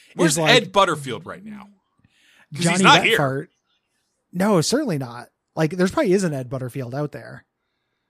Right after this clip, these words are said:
Speaker 2: You know,
Speaker 1: But, but I'm saying,
Speaker 2: but
Speaker 1: but I want the time machine so that I can literally, like,
Speaker 2: Yeah.
Speaker 1: the only variable changes is that your name is Ed.
Speaker 2: What if I didn't have a comedy name? You know?
Speaker 1: I mean, Butterfield's a pretty comedy name anyway.
Speaker 2: What?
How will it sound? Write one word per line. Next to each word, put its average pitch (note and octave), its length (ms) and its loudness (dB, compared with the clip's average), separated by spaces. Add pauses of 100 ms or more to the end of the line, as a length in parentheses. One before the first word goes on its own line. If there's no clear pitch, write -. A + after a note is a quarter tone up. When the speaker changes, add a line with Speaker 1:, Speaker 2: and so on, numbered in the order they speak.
(160)
Speaker 2:
You C3+ 120 -8
know, B2 140 -6
Speaker 1:
But, F3+ 140 -4
but A#3 100 4
I'm D#4 140 4
saying, C4+ 300 2
Speaker 2:
but D3 80 -14
Speaker 1:
but G#3 100 2
I B3 80 6
want C#4+ 160 2
the - 80 -8
time C4+ 260 2
machine D#3+ 300 -6
so D#3+ 180 -4
that D3 160 -4
I C#3+ 60 -2
can C#3+ 200 -10
literally, E3 440 -6
like, C#3 160 0
Speaker 2:
Yeah. B2 220 0 (520)
Speaker 1:
the E3 240 -12
only C4+ 300 0
variable G#3+ 360 2
changes C3 520 -6
is A#2+ 160 -14
that C#3 100 -6
your D#3 160 -6
name D3 160 -6
is A#2+ 240 -12
Ed. E2 300 -12 (880)
Speaker 2:
What E3+ 120 4
if F#3+ 80 4
I G#3+ 120 4
didn't G3+ 180 6
have F#3+ 140 2
a F#3+ 40 0
comedy F3+ 380 0
name? F3 260 -14 (1120)
You B2+ 100 -4
know? C#3 220 -6 (160)
Speaker 1:
I F#3 60 -6
mean, B3 160 -4
Butterfield's B3 600 4
a D3+ 60 -2
pretty E3 560 -4
comedy A#2 440 -4
name G2 220 -14
anyway. E2 320 -16
Speaker 2:
What? A#3+ 300 0